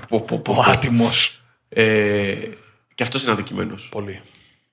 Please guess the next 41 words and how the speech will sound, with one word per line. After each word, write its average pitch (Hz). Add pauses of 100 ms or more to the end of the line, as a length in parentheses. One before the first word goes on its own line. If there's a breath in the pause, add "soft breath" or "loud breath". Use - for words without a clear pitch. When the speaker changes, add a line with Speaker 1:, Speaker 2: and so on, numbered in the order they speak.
(640)
Speaker 1:
Γιατί, 117
γιατί 135
πέρασε 127
από 110
την 110
Παρί, 110
δεν 131
είχε 120
ένα, 98 (500)
σε -
ευρωπαϊκό 98
επίπεδο, 92 (520)
καλό 104
πέρασμα, 131
όπως 143
δεν 131
είχαν 131
και 123
όλοι 139
όσοι 123
έχουν 113
περάσει 101
την 95
Παρί. 98
Έχω 143
πει 127
πότε 113
θα 95
πάρει 101
η -
Παρί 95 (100)
το -
Champions 95
League. 123 (440)
Το -
έχω 107
πει, 175
το 170
έχω, 131
έχει 131
καταγραφεί. 110